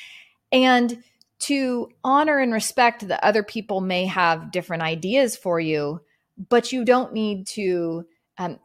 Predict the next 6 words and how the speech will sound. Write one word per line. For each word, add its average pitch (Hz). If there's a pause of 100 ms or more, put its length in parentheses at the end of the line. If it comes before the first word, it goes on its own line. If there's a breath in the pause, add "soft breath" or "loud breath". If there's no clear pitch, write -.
(120)
the, 233 (100)
being 285
a 277
psychological 220
adult 208
would, 180